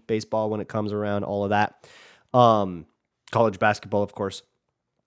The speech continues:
And you pick more than or less than on their Prize Picks projection. Anything from,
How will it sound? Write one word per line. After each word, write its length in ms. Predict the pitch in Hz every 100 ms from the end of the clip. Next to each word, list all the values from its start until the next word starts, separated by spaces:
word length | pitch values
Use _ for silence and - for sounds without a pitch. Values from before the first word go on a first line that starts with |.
| _ 165
And 80 |
you 40 | 185
pick 140 | 214
more 160 | 196 208
than 220 | 208 208
or 120 | 196
less 260 | 185 202 -
than 220 | 170 156
on 200 | 139 143
their 160 | 143 143
Prize 360 | - 135 135
Picks 300 | - 127 -
projection. 760 | - - 117 117 151 - 120 98
Anything 720 | 87 110 107 - 110 104 101
from, 520 | - - 107 98 95